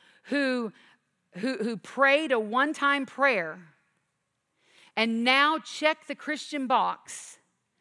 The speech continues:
who don't stand for what the Bible says. Sadly, they don't even really know what it says.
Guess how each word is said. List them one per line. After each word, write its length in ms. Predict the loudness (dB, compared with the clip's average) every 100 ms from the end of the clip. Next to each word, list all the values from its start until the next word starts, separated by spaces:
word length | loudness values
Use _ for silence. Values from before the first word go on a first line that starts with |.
| _ _ -4
who 180 | -4 -2
don't 400 | 2 2 2 -4
stand 760 | -8 0 2 2 -2 -2 -6
for 140 | -4 0
what 240 | 2 2
the 80 | 2
Bible 440 | 4 4 4 0
says. 300 | 2 2 2 -2 -18
Sadly, 640 | 4 8 8 6 2 0
they 200 | 2 2
don't 320 | 2 -2 0
even 260 | -2 -2 -4
really 240 | -2 -2
know 460 | -2 2 2 0 -4
what 180 | -4 -4
it 120 | -6
says. 480 | -10 -12 -12 -18